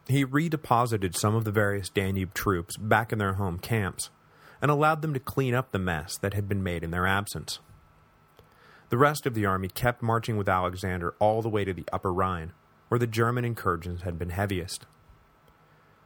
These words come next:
But once situated in Germany, Alexander quickly reminded everyone that at the end of the day, he really, really did not want to lead an army in battle. After crossing the great river on a pontoon bridge in a showy display of force,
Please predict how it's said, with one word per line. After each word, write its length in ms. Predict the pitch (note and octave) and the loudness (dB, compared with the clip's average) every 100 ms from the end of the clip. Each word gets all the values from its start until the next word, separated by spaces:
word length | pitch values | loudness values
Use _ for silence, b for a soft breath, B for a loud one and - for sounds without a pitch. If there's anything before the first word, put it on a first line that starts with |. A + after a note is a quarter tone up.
| b b b - | b b b 2
But 100 | C#3 | 4
once 220 | D#3+ F3+ | 4 0
situated 580 | - D3+ D3+ B2 A2+ A2 | -2 -2 2 4 2 0
in 100 | G2+ | -2
Germany, 460 | F#2 G2 G2 F2 E2+ - _ _ _ - | 0 0 0 -2 -6 -10 _ _ _ 0
Alexander 580 | A#2 D3+ C#3+ A2+ G2+ F#2+ | 2 2 0 -2 0 -2
quickly 420 | - C#3+ C#3 C#3+ | 0 0 2 0
reminded 460 | C3 G#2+ G2+ G#2 F#2+ | 0 0 0 0 -2
everyone 540 | F2 E2+ F2 E2 E2+ - _ | -2 -4 -6 -6 -8 -14 _
that 100 | G#2+ | -2
at 100 | A2 | -2
the 140 | A2+ A2+ | 0 0
end 120 | C3+ | 0
of 80 | C#3+ | -2
the 60 | |
day, 320 | C3+ G2 E2 E2 _ _ _ | -2 -2 -2 -6 _ _ _
he 120 | A#2+ | -6
really, 500 | G2+ G#2+ B2 B2+ B2+ | -2 2 2 0 -4
really 400 | D3+ F#2+ F#2 F#2+ | -4 0 0 0
did 200 | F#2 F#2+ | -4 -4
not 280 | F2 F2 F2 | 0 2 2
want 200 | F#2+ F#2 | -2 -2
to 60 | F#2 | -4
lead 280 | E2 D#2 D#2+ | -4 -6 -4
an 80 | |
army 280 | D#2 D#2+ D#2+ | -4 -4 -4
in 120 | E2 | -2
battle. 320 | F2 F2+ D#2+ D2+ - - _ _ _ _ _ _ _ _ _ B B B B B B B B - | 2 2 0 -6 -18 -20 _ _ _ _ _ _ _ _ _ B B B B B B B B 2
After 220 | C#3 D3+ | 2 2
crossing 400 | - D#3+ E3+ E3+ | 2 2 0 -2
the 80 | C#3+ | 2
great 260 | A#2+ B2 | 2 2
river 280 | A#2 A2+ A2+ | 0 0 2
on 80 | A2+ | 0
a 40 | |
pontoon 720 | A2 A2+ G#2+ G#2+ - A2+ G#2 | 0 0 0 0 -2 0 0
bridge 400 | F#2 E2+ D#2+ E2 | 0 -2 -2 -6
in 140 | G2 F#2+ | -4 -2
a 160 | F#2+ | -2
showy 380 | F2+ - G2+ G#2+ | -2 0 2 2
display 380 | G2 F#2+ - E2+ | -2 -4 -2 -2
of 100 | E2+ | -4
force, 420 | - G#2 F#2+ - | -2 0 0 -4